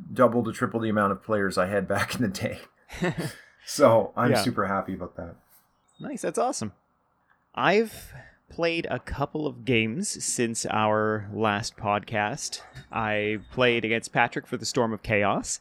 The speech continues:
Speaker 2: and then I played against Patrick again, uh, last night. We did a two thousand point second edition forty K game.
Speaker 1: Oh, cool.
Speaker 2: Yeah, yeah. I'll cover, I guess, the Storm of Chaos <laughs> campaign first.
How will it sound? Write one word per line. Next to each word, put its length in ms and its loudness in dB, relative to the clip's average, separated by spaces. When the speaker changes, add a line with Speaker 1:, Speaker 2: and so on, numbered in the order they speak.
Speaker 2:
and 220 2
then 100 2
I 60 4
played 220 2
against 200 0
Patrick 300 2
again, 540 -2
uh, 240 4
last 340 2
night. 480 -2
We 140 -6
did 420 2
a 480 0
two 180 0
thousand 440 4
point 760 -4
second 380 0
edition 600 0
forty 260 0
K 260 2
game. 340 2
Speaker 1:
Oh, 180 6
cool. 380 -2
Speaker 2:
Yeah, 420 6
yeah. 360 2
I'll 100 -10
cover, 240 8
I 80 12
guess, 220 4
the 100 -2
Storm 260 4
of 80 -2
Chaos 380 6
<laughs> 120 0
campaign 420 4
first. 540 2